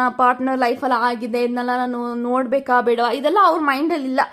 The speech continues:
So ಅವ್ರ ಮೈಂಡಲ್ಲಿ ಡೆಫಿನೆಟ್ಲಿ ನೀವು, ನಿಮ್ಮ ಪ್ರೀತಿ ಮಾತ್ರನೇ ಇದೆ. And ಅವ್ರು ನಿಮ್ಮನ್ನ ಮನ್ಸಾರೆ ಅಕ್ಸೆಪ್ಟ್ ಮಾಡಿದ್ರೆ, ಮನ್ಸಾರೆ ಅವರು ನಿಮ್ಮನ್ನ ಒಪ್ಕೊಂಡಿದ್ದಾರೆ ಪಾರ್ಟ್ನರ್ ಅಂತ ಹೇಳಿ. So ಹಾಗಾಗಿ ಒಂದು ವ್ಯಕ್ತಿಗೆ ನೀವು ಅಂತ ಬಂದಾಗ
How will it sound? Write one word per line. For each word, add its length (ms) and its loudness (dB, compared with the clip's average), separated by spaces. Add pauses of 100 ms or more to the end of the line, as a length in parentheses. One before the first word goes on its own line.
(360)
So 100 -2
ಅವ್ರ 240 4
ಮೈಂಡಲ್ಲಿ 640 0
ಡೆಫಿನೆಟ್ಲಿ 560 -2
ನೀವು, 420 -2
ನಿಮ್ಮ 200 0
ಪ್ರೀತಿ 440 -8
ಮಾತ್ರನೇ 760 0
ಇದೆ. 560 -6 (120)
And 100 0
ಅವ್ರು 180 2
ನಿಮ್ಮನ್ನ 240 2
ಮನ್ಸಾರೆ 600 0
ಅಕ್ಸೆಪ್ಟ್ 440 -4
ಮಾಡಿದ್ರೆ, 460 0
ಮನ್ಸಾರೆ 500 -2
ಅವರು 260 -2
ನಿಮ್ಮನ್ನ 300 -4
ಒಪ್ಕೊಂಡಿದ್ದಾರೆ 840 -2
ಪಾರ್ಟ್ನರ್ 560 0
ಅಂತ 260 -4
ಹೇಳಿ. 400 -4 (320)
So 60 2
ಹಾಗಾಗಿ 600 2
ಒಂದು 200 -2
ವ್ಯಕ್ತಿಗೆ 380 -2
ನೀವು 300 -2
ಅಂತ 180 -4
ಬಂದಾಗ 280 -2